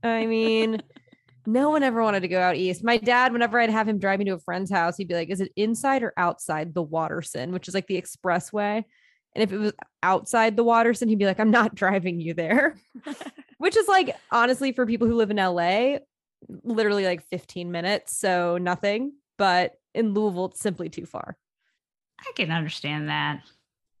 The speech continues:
Speaker 1: Yeah. I am shocked whenever I'm home and it only takes me, like, six minutes to drive anywhere there. I'm like, "Oh, I thought that was on the other side of town." It's pretty odd. Okay, so Fishersville. Okay, now I can, I have a little bit of context.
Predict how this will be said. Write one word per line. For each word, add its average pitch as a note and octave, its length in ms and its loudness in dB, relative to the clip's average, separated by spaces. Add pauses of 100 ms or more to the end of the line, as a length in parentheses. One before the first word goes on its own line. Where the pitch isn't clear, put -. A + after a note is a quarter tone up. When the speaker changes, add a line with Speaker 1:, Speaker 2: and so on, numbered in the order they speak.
(140)
Speaker 1:
Yeah. G#3+ 500 2 (680)
I C#4 140 4
am C4 380 2
shocked G#3+ 480 0
whenever A3 260 2
I'm G#3+ 160 4
home G#3 280 4
and G3+ 100 2
it G3+ 80 0
only G#3 180 2
takes G#3 300 -2
me, G#3 160 0
like, F#3+ 180 -2
six - 340 -8
minutes F#3 320 -6
to G3 120 -10
drive F3 320 -2
anywhere G#3 560 0
there. A3+ 280 0
I'm F#3+ 140 0
like, F3 240 -2 (180)
"Oh, A3 220 -4
I F#3+ 80 -2
thought B3+ 160 -6
that A#3+ 60 -4
was G#3+ 100 -4
on G#3+ 60 -2
the F#3+ 100 -2
other G#3 180 0
side G3+ 220 -4
of E3+ 140 -16
town." F#3 580 -2
It's - 240 -6 (100)
pretty G#4+ 240 -2
odd. F3 440 0 (720)
Okay, B3 280 2
so A#3 240 2
Fishersville. A3 680 0
Okay, G#3+ 140 -2
now G#3 200 0
I A#3 80 2
can, A#3 240 -4
I G3 160 -4
have G3+ 180 -2
a G3+ 40 -2
little G#3 140 -2
bit G3 60 -4
of F#3+ 100 -8
context. - 680 -6